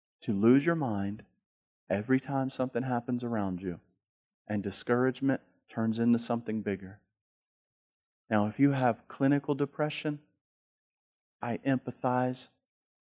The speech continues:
This isn't about you. This isn't even for you right now. That's something that's outside of your control. I'm speaking to the person that turns something small into a mountain because they don't apply faith over their situation.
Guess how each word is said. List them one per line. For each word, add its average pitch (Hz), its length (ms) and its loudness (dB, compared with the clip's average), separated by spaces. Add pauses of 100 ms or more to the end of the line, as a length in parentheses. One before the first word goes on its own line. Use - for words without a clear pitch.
(220)
This 120 200 -2
isn't 117 280 2
about 98 460 -4
you. 90 160 -4
This 104 240 -6
isn't 117 280 0
even 117 360 -2
for 139 180 2
you 110 120 -4
right 95 240 -8
now. 101 160 -6 (240)
That's 123 200 2
something 117 340 -2
that's 110 180 -4
outside 107 460 0
of 95 100 -6
your 87 80 -4
control. - 460 -8 (880)
I'm 117 160 0
speaking 131 400 0
to 117 160 -2
the 110 100 -2
person 113 460 -2
that - 180 -2
turns 110 320 -4
something 98 340 -8
small 117 540 -2 (640)
into 107 260 -4
a 95 60 0
mountain 87 440 -4 (840)
because 101 320 -6
they 101 120 0
don't 101 280 -2
apply 95 360 -4 (100)
faith 98 280 0
over 95 220 -2
their 87 140 -4
situation. - 720 -14